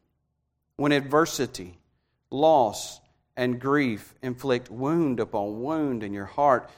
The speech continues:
when the fig tree does not blossom and the vine will yield no fruit, then with Habakkuk to rejoice in God because his blessed nearness is enjoyed more in sorrow than in gladness." This has been the lesson of history in all times.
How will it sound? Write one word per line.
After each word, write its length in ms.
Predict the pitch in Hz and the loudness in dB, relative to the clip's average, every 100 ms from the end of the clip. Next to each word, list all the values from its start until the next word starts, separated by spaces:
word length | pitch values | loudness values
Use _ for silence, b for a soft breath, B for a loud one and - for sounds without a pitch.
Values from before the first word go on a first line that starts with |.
| B | B
when 160 | 127 131 | -6 -4
the 80 | 127 | -4
fig 340 | - 185 165 | 2 2 2
tree 220 | - 131 | -2 -2
does 180 | 117 113 | -2 -4
not 300 | 120 107 120 | -2 -4 -2
blossom 460 | 151 165 151 113 107 | 2 2 2 -4 -8
and 180 | 120 120 | -8 -8
the 60 | |
vine 500 | 113 147 165 165 139 | -2 2 4 4 2
will 100 | 123 | -2
yield 320 | 123 165 165 | -2 -2 0
no 160 | 123 117 | 0 -2
fruit, 320 | - 170 147 - b b _ | 0 0 0 -6 b b _
then 220 | - 175 160 | 2 2 2
with 180 | 156 | 0
Habakkuk 560 | 143 117 147 165 139 - b b b | -2 2 2 2 -4 -12 b b b
to 100 | 147 | -2
rejoice 640 | 131 120 151 170 185 175 | -2 -2 2 4 4 2
in 160 | 143 127 | -2 2
God 420 | 143 160 175 151 | 4 6 6 4
because 340 | 143 - 131 | -2 2 0
his 200 | 131 123 | 0 -4
blessed 680 | 123 127 139 160 165 175 151 | -6 -2 2 2 2 -2 -2
nearness 560 | 135 135 156 175 175 170 | 0 2 2 2 0 -2
is 180 | 156 135 | -6 -2
enjoyed 480 | 127 123 151 147 131 | -2 2 4 4 4
more 520 | 139 151 160 185 190 | 2 4 6 8 8
in 200 | 165 156 | 4 0
sorrow 560 | - - 165 160 156 | -2 2 6 8 6
than 180 | 147 147 | 4 2
in 100 | 139 | 0
gladness." 560 | 135 143 143 135 127 123 | 4 8 8 6 0 -6
This 360 | 131 180 196 | 4 4 6
has 140 | 170 147 | 0 -2
been 180 | 151 143 | 0 2
the 100 | 139 | 2
lesson 480 | 143 185 180 170 | 4 2 2 -2
of 160 | 160 127 | -2 -2
history 480 | 120 175 - 165 139 | 0 0 0 -4 -2
in 100 | 135 | -2
all 260 | 156 156 | 2 2
times. 420 | 151 165 151 147 | 2 2 2 0